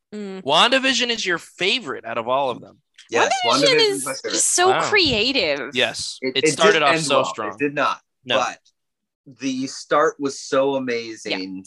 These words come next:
Speaker 3: to me. And then just the feeling of the Marvel community online with this show, since it was, like, the first one, you know?
Speaker 1: Mm-hmm.
Speaker 3: And that was so much fun to be a part of from the beginning.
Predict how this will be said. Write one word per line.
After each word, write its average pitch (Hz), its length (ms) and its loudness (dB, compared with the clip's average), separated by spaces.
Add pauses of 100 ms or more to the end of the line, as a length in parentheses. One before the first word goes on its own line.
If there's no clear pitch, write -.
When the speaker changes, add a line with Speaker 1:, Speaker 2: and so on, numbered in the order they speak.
Speaker 3:
to 101 100 -8
me. 87 500 -2
And 117 180 0
then 117 400 -2 (180)
just 147 300 -6
the 113 440 -6 (400)
feeling 156 800 -2 (120)
of 117 500 2
the 113 100 -6
Marvel 131 360 -4
community 113 640 -8
online 95 880 -2 (420)
with 135 300 0
this 120 200 -2
show, 98 300 -4 (300)
since 127 280 -6
it 135 60 0
was, 127 160 -2
like, 117 160 0
the 117 80 -10
first - 420 -2
one, 67 220 -10
you 92 140 -6
know? 98 240 0
Speaker 1:
Mm-hmm. 175 300 -16 (680)
Speaker 3:
And 120 240 -2 (120)
that 131 240 0
was 147 180 -2
so 139 220 -2
much 139 260 -4
fun 123 260 -6
to 120 100 -10
be 107 140 -6
a 98 80 -6
part 110 400 2
of 85 360 -2 (480)
from 120 220 -2
the 107 140 -2
beginning. 95 640 -4